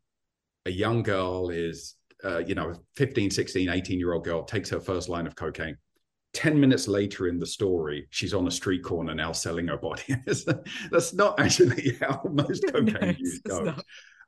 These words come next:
Speaker 1: And I think there's another thing that someone pointed out is the biggest taboo is about, you know, the use of drugs. How many people talk about,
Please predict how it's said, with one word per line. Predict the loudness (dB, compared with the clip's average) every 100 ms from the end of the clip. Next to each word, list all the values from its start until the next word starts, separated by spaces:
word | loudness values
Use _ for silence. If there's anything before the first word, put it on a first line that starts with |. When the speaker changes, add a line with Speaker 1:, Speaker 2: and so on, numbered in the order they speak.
| 0
Speaker 1:
And | 2
I | 4
think | 2 2
there's | 4 4
another | 4 4 2 0
thing | 0 -2 -2
that | -2
someone | -2 -2 0
pointed | -2 -2 -2
out | -4 -2 -4
is | -6
the |
biggest | 0 2 0 -4 -10
taboo | -4 -2 4 6 6
is | 4
about, | 0 -4 -6 -14 _ -2
you | -2
know, | -2 -8 _ -6
the | -2
use | 2 2 2
of | -2 0
drugs. | 0 0 -4 -12 -16 -16 _ -2
How | 4
many | 4 4
people | 0 -4 -6 -8
talk | 2 4 4 0
about, | -4 -6 -8